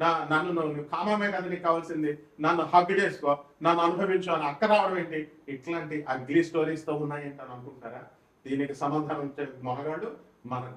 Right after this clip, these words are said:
గురువు గారు శ్రీమాన్ నండూరు శ్రీనివాస్ గారు చాలా రమ్యంగా, హృదయ, ఆ, మంచి హృదయ రసవత్తరంగా చెప్తారు. కాబట్టి మా గురుదేవులైనటువంటి చాగంటి గారు కానీ నండూరు గారు కానీ చెప్పిన తర్వాత అరుణాచలం పోమని వెళ్ళిపోతున్నారు జనం.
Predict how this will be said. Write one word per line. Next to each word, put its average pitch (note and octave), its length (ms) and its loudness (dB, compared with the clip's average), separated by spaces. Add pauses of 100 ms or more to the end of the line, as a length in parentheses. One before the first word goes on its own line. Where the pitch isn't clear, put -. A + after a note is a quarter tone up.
గురువు D#3 260 0
గారు C3 140 -2
శ్రీమాన్ B2 640 -8
నండూరు C#3 280 -6
శ్రీనివాస్ D3 400 -10
గారు C3 120 -10 (200)
చాలా D#3+ 220 -6 (120)
రమ్యంగా, D#3+ 540 -4 (280)
హృదయ, F3 360 -4 (280)
ఆ, C#3 280 6
మంచి E3 220 0
హృదయ D#3+ 320 0
రసవత్తరంగా G3 1200 2 (280)
చెప్తారు. D3+ 420 0
కాబట్టి D#3 260 -2
మా D3+ 240 -6
గురుదేవులైనటువంటి C#3+ 880 -4 (240)
చాగంటి D3+ 300 -2
గారు D#3+ 200 0
కానీ F3 240 -2 (440)
నండూరు B2 300 -2
గారు F#3+ 180 4
కానీ G3 260 0
చెప్పిన G#3+ 180 2
తర్వాత A3 280 8
అరుణాచలం G#3+ 460 6
పోమని D4+ 640 8
వెళ్ళిపోతున్నారు G#3+ 540 -4
జనం. C#3+ 160 -6